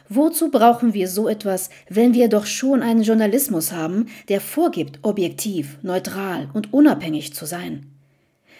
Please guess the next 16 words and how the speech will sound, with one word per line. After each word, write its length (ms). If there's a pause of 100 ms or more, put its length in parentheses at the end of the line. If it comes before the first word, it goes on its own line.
(120)
Es 160
ist 180
an 140
dieser 280
Stelle 420
eigentlich 500
egal, 420 (280)
ob 180
so 160
ein 160
Faktenchecker 920
innerhalb 520
eines 320
Medienhauses 880
installiert 640
wird 200